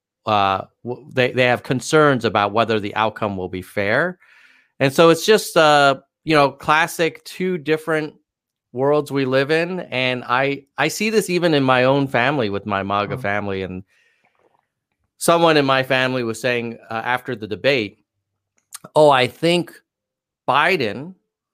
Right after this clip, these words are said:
Speaker 1: was reading off an iPad and his team was just giving him, like, a virtual teleprompter 'cause he kept looking down."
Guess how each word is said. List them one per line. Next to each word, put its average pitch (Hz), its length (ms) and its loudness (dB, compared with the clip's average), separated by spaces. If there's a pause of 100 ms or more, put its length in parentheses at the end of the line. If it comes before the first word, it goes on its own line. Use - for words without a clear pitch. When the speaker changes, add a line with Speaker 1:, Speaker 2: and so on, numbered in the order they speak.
Speaker 1:
was 117 240 -6
reading 135 380 -2
off 127 220 -2
an 113 120 -4
iPad 113 800 -2 (580)
and 117 300 -2
his 117 460 -2
team 165 580 0
was 110 220 0
just - 340 -6
giving 139 320 2
him, 123 280 0
like, 107 240 0
a 104 80 2
virtual 117 460 0
teleprompter 107 760 -2
'cause - 140 -10
he 104 80 -8
kept - 260 -6
looking 107 320 -8
down." 120 420 -6